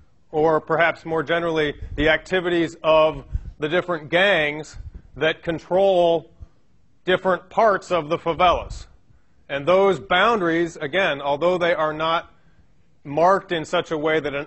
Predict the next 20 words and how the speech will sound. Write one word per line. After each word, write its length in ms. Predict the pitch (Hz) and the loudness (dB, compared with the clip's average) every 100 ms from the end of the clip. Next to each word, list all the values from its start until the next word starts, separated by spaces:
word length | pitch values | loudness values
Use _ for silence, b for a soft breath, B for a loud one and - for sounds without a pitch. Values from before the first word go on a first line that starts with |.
| 156 | -2
outsider 760 | 160 - - 160 175 175 147 | -2 -4 -6 0 0 0 -2
would 240 | 135 139 120 | -2 -6 -8
clearly 560 | 160 156 147 139 135 - - - | -4 -2 0 0 -2 -4 -12 -10
recognize 680 | 135 165 - 151 143 139 139 | 0 0 0 -6 -4 -4 -4
them, 240 | 147 214 247 - - B B B B | -6 -10 -10 -10 -12 B B B B
those 220 | 175 190 | 2 2
boundaries 420 | 147 196 196 185 | 2 0 0 -2
are 180 | 170 170 | 0 0
extremely 800 | 160 - - - 233 254 208 196 | 0 -6 -12 -4 -2 0 0 0
well 320 | 175 185 190 | 2 2 2
understood 720 | 165 175 170 - 226 208 180 | 0 -2 -4 -2 0 2 2
by 220 | 151 170 175 | 2 2 2
the 100 | 170 | -2
people 560 | 202 196 196 185 175 b b | -6 -4 0 -2 -2 b b
who 120 | 175 | 0
live 260 | 175 185 165 | 2 2 0
within 340 | 165 160 160 | -2 -2 -2
the 100 | 160 | -4
favelas, 540 | 147 156 139 139 104 - _ - _ | -6 -6 -2 -2 -4 -14 _ -20 _
right? 260 | 127 160 | -2 -2